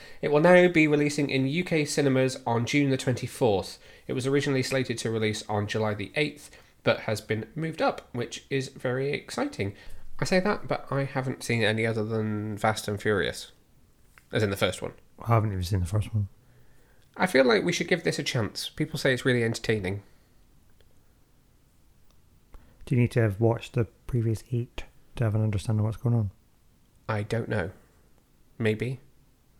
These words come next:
Speaker 1: You probably need to understand who the characters are.
Speaker 2: I mean, we could probably Google it. I mean,
Speaker 1: If you're listening to this and you are fully versed in the world of Fast and Furious and you'd like to help us catch up, send us your pitch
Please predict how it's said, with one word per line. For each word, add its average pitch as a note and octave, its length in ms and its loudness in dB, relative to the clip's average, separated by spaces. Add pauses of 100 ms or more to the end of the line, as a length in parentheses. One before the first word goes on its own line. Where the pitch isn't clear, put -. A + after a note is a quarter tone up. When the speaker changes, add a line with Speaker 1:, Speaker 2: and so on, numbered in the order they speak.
(280)
Speaker 1:
You - 80 -20
probably C#3+ 180 4
need A#2+ 120 2
to C3 60 2
understand A2+ 280 0
who A#2 80 -4
the G2+ 80 -6
characters G2+ 500 0
are. F#2 240 -2 (1700)
Speaker 2:
I A#3 40 -6
mean, D3 260 4
we A#2+ 60 -2
could - 100 -8
probably A#2+ 200 -2
Google F#2 320 0
it. F#2+ 220 -2
I A2 40 -2
mean, G#2+ 180 0 (1500)
Speaker 1:
If - 140 4
you're F#3+ 100 6
listening A#3 240 0
to - 80 -2
this G#2+ 200 0
and A#2 200 -2
you A#2 120 -2
are G#2 360 0
fully C3 260 -2
versed B2 340 -2
in G2+ 100 -4
the F#2+ 60 -2
world F2 260 -2
of - 120 -8
Fast - 280 -6
and F#2 80 -8
Furious F2 440 -4
and G#2 160 -4
you'd G2+ 120 -4
like G#2 140 -2
to G#2 80 -8
help G#2 180 -4
us - 60 -8
catch - 260 -4
up, G#2 260 -2
send D#3+ 280 6
us C3+ 100 0
your C#3 140 8
pitch - 320 0